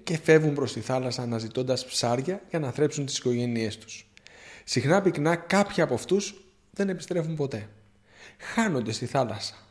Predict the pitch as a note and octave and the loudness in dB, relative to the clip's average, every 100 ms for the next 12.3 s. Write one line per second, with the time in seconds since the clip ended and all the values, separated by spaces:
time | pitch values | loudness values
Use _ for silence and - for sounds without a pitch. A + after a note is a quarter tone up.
0 | _ - C3+ B2 C3+ E3 F3+ F3+ - - | _ -6 -2 0 2 2 0 -2 -4 -4
1 | D3 A#2 G#2+ - - - - - _ F#3 | -2 -2 -6 -18 -20 -20 -20 -20 _ 2
2 | F#3+ A3 A#3 E3+ - E3 D#3 C#3+ E3+ E3+ | 4 4 8 6 8 6 6 4 0 0
3 | F3 G3 - C3 A#2 A#2 D3+ - - _ | 0 0 2 4 6 4 2 -6 -20 _
4 | _ B2+ C3+ D#3 G#3 G#3 E3+ C#3+ B2 C3 | _ 0 2 2 0 -2 -2 -2 2 2
5 | A#2+ G#2+ D#3 D3 B2+ A2+ G#2+ G#2 G2 - | 2 0 -2 -2 -2 0 0 0 -6 -6
6 | E3+ - - - - - C#3+ C#3+ G3 G3+ | -6 -8 -20 -20 -20 0 4 6 8 8
7 | G#3 F3+ - E3 D#3 F3 D3 - D3 C3 | 8 6 0 2 2 2 -2 -2 -4 -4
8 | - B2 D3 C3 - F3 - G3 D3 G#2+ | -4 -2 -2 -4 -2 -2 2 0 0 -4
9 | A2+ D#3+ - - - - C#3+ G#3 G#3+ F#3 | -4 -6 -10 -20 -10 -2 2 4 4 4
10 | D3 F3+ F3 E3+ - C3 A#2 D3 F3+ - | 4 2 2 0 2 0 2 0 0 -8
11 | - - A3+ A#3 D3+ B2+ E3 D3 C3 - | -12 -6 -6 -4 -4 0 0 0 -2 -6
12 | G#2 G#2 | -8 -10